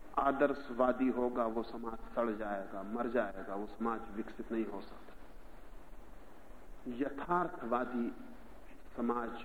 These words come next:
होना चाहिए। प्रतिभा का विकास यथार्थवाद के मार्ग से तो होता है, आदर्शवाद के मार्ग से नहीं होता है। वो जो आइडियलिस्ट है वो बातें तो आकाश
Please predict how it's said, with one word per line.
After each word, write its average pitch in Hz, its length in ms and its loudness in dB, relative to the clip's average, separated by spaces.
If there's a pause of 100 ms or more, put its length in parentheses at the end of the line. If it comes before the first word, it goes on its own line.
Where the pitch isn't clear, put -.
(120)
होना 113 220 0
चाहिए। 117 460 -2 (1500)
प्रतिभा 180 460 6
का 214 240 8
विकास 170 680 6
यथार्थवाद 147 1000 2
के 156 100 2
मार्ग 120 360 0
से - 260 -8
तो 147 180 2
होता 165 360 -2
है, 175 180 -6 (120)
आदर्शवाद 131 760 2 (140)
के 143 100 2
मार्ग 110 320 0 (180)
से 123 80 2
नहीं 123 240 -2
होता - 260 -6
है। - 80 -10 (720)
वो 143 100 6
जो 147 200 4 (120)
आइडियलिस्ट 180 760 6
है 95 320 -2 (880)
वो 143 120 6
बातें 156 420 8
तो 220 120 8
आकाश 214 480 8